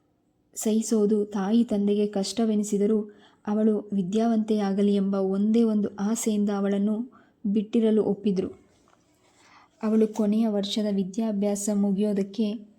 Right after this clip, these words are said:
ಮುಗಿಯೋದಕ್ಕೂ ಇದ್ದಕ್ಕಿದ್ದಂತೆ ಮದುವೆ ಗೊತ್ತಾದದ್ದು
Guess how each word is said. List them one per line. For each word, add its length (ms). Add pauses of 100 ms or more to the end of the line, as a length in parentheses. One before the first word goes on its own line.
(2000)
ಮುಗಿಯೋದಕ್ಕೂ 840 (140)
ಇದ್ದಕ್ಕಿದ್ದಂತೆ 720
ಮದುವೆ 400
ಗೊತ್ತಾದದ್ದು 960